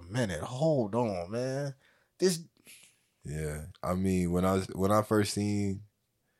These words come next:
Speaker 2: you know, I always be on my documentaries. And when I first seen it, I was like, "What the fuck? Are you serious?"
Speaker 1: 'Cause, man, that's some B S, man. I, I gotta go look at this. Like,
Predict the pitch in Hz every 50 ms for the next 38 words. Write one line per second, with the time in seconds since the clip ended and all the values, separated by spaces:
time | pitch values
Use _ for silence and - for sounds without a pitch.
0 | _ _ _ _ _ _ _ _ _ _ - 92 95 95 90 85 80 82 85 80
1 | 78 80 80 82 80 78 78 71 76 73 73 71 76 73 69 71 71 76 69 69
2 | 78 87 87 80 78 76 76 71 64 69 82 98 113 - - 82 90 - - 104
3 | 101 98 95 113 113 110 98 - - - - 131 135 - 104 101 - - 135 139
4 | 135 131 - _ _ _ _ _ _ _ _ _ _ _ _ _ _ _ _ _
5 | _ _ _ _ _ - - - 117 131 139 127 - 123 139 151 156 156 160 147
6 | 139 - - - _ _ _ _ _ _ _ _ _ _ _ _ _ _ _ _
7 | _ _ _ _ _ _ _ _ _ _ _ _ _ _ _ _ _ _ _ _
8 | - - 120 104 110 123 131 135 131 131 196 269 - - - 120 104 101 101 117
9 | 147 170 175 - - 160 185 165 131 - - 127 127 123 139 202 240 - - 190
10 | 302 294 175 135 123 107 104 107 131 165 208 - 127 110 - - 151 175 190 165
11 | 131 - - - 104 90 85 82 85 85 - _